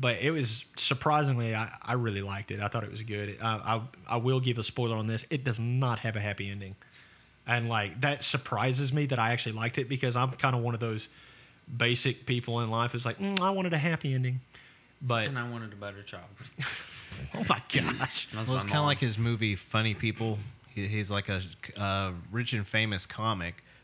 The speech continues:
Speaker 3: but he's also miserable and depressed, and
Speaker 1: Yeah.
Speaker 3: he's dying from
Speaker 2: Same.
Speaker 3: cancer.
Speaker 1: Right.
Speaker 2: Same.
Speaker 1: Yeah, I do remember that movie. That had, uh, Seth Rogen in it, I
Speaker 3: Yeah.
Speaker 1: think. Yeah.
Speaker 3: Yeah, it had a lot of people in it,
Speaker 1: Yeah,
Speaker 3: actually.
Speaker 1: right.
Speaker 2: Well, um,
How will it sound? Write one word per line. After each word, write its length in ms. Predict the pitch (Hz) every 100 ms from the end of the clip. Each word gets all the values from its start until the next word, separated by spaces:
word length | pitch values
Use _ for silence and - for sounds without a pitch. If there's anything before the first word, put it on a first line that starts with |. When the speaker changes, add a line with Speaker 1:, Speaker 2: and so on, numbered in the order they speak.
| -
Speaker 3:
but 100 | 98
he's 140 | 98
also 320 | 110 107 107
miserable 520 | 95 104 95 98 90 95
and 100 | 85
depressed, 600 | 82 104 101 92 - -
and 80 |
Speaker 1:
Yeah. 300 | 139 127 101 107 -
Speaker 3:
he's 180 | 104 90
dying 340 | - 98 95 92
from 80 | 92
Speaker 2:
Same. 100 | 90
Speaker 3:
cancer. 400 | 104 92 - 123
Speaker 1:
Right. 360 | 107 120 107 107
Speaker 2:
Same. 260 | - 85 92 92 - -
Speaker 1:
Yeah, 160 | 117 104 - -
I 120 | 123
do 180 | 117 117
remember 300 | 117 110 107
that 140 | 110
movie. 120 | 110 113
That 160 | 151
had, 220 | 175 160
uh, 240 | 127 113 110
Seth 260 | - 139
Rogen 300 | - 151 156
in 80 | 165
it, 100 | 170 -
I 40 | -
Speaker 3:
Yeah. 100 | -
Speaker 1:
think. 220 | 165 -
Yeah. 220 | 120 110
Speaker 3:
Yeah, 200 | 110 107 120
it 40 |
had 140 | 156
a 60 | 143
lot 200 | 113 123
of 60 | 110
people 260 | 92 90
in 100 | 95
it, 40 | 123
Speaker 1:
Yeah, 120 | 123
Speaker 3:
actually. 160 | 107 113
Speaker 1:
right. 220 | 110 101 95 - - -
Speaker 2:
Well, 240 | 127 156 - -
um, 360 | 120 110 101